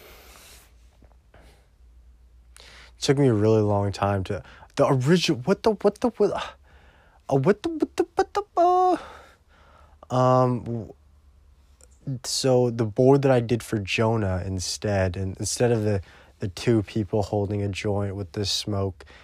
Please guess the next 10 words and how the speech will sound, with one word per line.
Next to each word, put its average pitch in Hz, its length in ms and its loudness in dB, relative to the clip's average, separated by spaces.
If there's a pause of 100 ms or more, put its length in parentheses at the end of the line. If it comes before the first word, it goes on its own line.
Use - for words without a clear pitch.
(200)
and 107 120 -6
shit 104 380 -2
on 104 300 -2
it, 104 240 -4 (960)
uh, 101 520 2 (260)
instead 117 460 -2
I 113 120 4
did 107 240 0
a 110 160 -2
bear 110 680 0